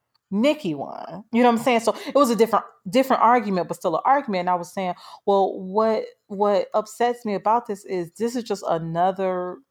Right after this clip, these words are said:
um, another way for us, that we should be taking this to say another, here's another time where women are, we are pinned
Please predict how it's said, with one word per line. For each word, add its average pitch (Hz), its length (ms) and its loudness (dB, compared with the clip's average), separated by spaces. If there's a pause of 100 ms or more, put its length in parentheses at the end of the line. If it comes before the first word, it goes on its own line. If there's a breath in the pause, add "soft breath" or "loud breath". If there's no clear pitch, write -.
(160)
um, 160 580 -2 (1000 soft breath)
another 214 420 4
way 190 240 2
for - 300 -2
us, 175 240 2
that 185 100 0
we 175 180 -2
should 262 320 0
be 214 80 -4
taking 190 280 -4
this 165 140 -8
to - 60 -20
say 165 360 -4 (280 loud breath)
another, 196 400 4
here's 262 200 4
another 208 220 4
time 196 380 0
where 156 180 2
women 170 560 -2 (1040)
are, 175 300 2
we 214 240 -2
are 190 240 4
pinned 185 680 -2